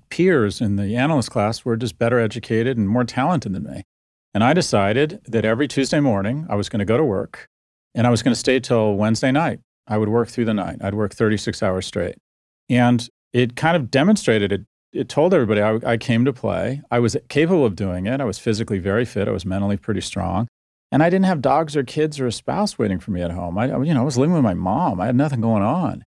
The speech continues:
So the time, I think of a kind of a, as a aviation reference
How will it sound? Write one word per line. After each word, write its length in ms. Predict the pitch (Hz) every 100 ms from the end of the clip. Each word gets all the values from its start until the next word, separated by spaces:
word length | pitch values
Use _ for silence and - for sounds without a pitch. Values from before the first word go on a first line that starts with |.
| _ _ _ _ -
So 460 | 147 135 123 113
the 160 | 120 123
time, 540 | - 156 180 185 165 - _ _ -
I 80 |
think 180 | 120 147
of 80 | 135
a 220 | 104 95 -
kind 160 | 123 104
of 60 |
a, 200 | 98 90 -
as 180 | 110 98
a 200 | 90 - _ _ _ _ -
aviation 520 | 113 110 107 120 123
reference 580 | 101 95 110 92 -